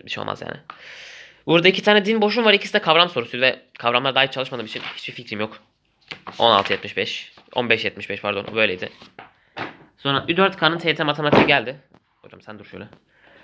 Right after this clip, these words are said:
Ona başladım bugün. Bunu da bir ay gibi bir sürede bitirmek istiyorum. Kaç? Otuz dört tane bölüm varmış toplam. Yani bir bölüm, iki bölüm çözsem ortalama yirmi otuz gün arasında biter diye düşünüyorum bu kitap.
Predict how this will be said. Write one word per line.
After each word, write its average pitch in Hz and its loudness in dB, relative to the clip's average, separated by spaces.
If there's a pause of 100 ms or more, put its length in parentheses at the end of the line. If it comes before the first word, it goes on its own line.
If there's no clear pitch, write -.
(160)
Ona 151 6
başladım 110 2
bugün. 131 -6 (1160)
Bunu 190 2
da 185 6
bir 196 6
ay 131 4
gibi 131 -6
bir 131 -12
sürede 151 -6
bitirmek 160 -10
istiyorum. 123 -6
Kaç? 147 -10
Otuz 127 -6
dört 165 4
tane 156 0
bölüm 147 2
varmış 107 2
toplam. 151 -2 (640)
Yani 110 -2 (640)
bir 196 0
bölüm, 143 4 (200)
iki 143 0
bölüm 117 4
çözsem 131 -2
ortalama 131 -4
yirmi 139 -4
otuz 139 -10
gün 107 -8
arasında 104 -4
biter 131 0
diye 101 -8
düşünüyorum 104 -10 (380)
bu 107 -14
kitap. 110 -4